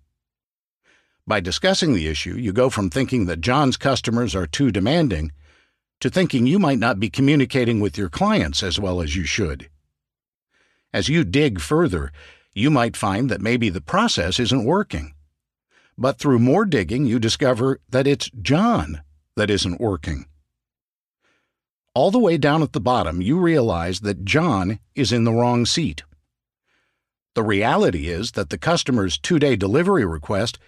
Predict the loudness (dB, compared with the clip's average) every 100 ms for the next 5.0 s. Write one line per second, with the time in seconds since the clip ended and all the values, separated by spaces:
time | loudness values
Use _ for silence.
0 | _ -4 0 2 2 2 2 2 0 -4
1 | -8 _ _ _ _ _ _ _ -2 0
2 | 2 2 2 2 0 0 0 0 -6 -6
3 | -4 -2 0 2 2 2 0 2 2 4
4 | 2 2 2 0 0 0 0 -4 -4 -8